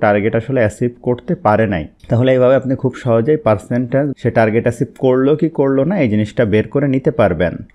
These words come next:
এখন ধরেন আপনাকে কেউ বলল যে যারা এখানে এক লক্ষ পঞ্চাশ হাজার টাকার বেশি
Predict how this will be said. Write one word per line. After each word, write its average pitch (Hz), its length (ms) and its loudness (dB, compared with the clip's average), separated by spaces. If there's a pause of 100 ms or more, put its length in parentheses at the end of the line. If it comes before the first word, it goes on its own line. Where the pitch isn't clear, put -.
এখন 214 180 -2 (140)
ধরেন 127 240 2 (120)
আপনাকে 147 340 0 (180)
কেউ 127 140 2 (160)
বলল 127 240 2 (200)
যে 123 60 2 (140)
যারা 113 240 2 (180)
এখানে 131 280 -2 (240)
এক 113 80 -10 (120)
লক্ষ 120 180 -2 (180)
পঞ্চাশ 123 360 -2
হাজার 135 260 0
টাকার 131 240 -2 (120)
বেশি 117 220 -2